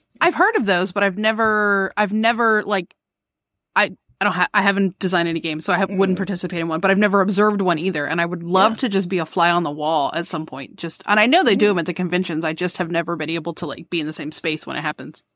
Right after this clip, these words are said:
Speaker 2: Yeah.
Speaker 1: But I
Speaker 2: They
Speaker 1: just feel like it'd be really interesting and a really good learning experience to see how other people are pitching, are doing that. 'Cause you're right. You do need to make it authentically you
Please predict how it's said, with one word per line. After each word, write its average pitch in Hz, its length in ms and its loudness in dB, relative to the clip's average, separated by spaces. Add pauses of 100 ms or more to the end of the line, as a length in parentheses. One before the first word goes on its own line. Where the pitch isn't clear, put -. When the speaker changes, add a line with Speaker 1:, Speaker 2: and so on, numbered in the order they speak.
Speaker 2:
Yeah. 214 300 0 (320)
Speaker 1:
But 214 120 4
I - 20 6
Speaker 2:
They 190 60 6
Speaker 1:
just 196 120 0
feel - 80 6
like 226 100 4
it'd 208 120 4
be 196 80 4
really 190 240 4
interesting 185 400 2
and 185 100 4
a 190 40 4
really 226 340 4
good 214 120 2
learning 185 320 2
experience 175 640 0
to - 80 -4
see 180 220 -2
how 170 240 0
other 170 200 -4
people 160 440 -8
are 151 100 -4
pitching, 151 460 -6
are 175 160 2
doing 175 320 2
that. - 240 -12
'Cause 196 160 0
you're 208 100 4
right. 285 320 2
You 214 280 0
do 233 200 2
need 359 180 2
to - 80 -2
make 165 200 0
it 156 80 -2
authentically 175 600 0
you 220 440 2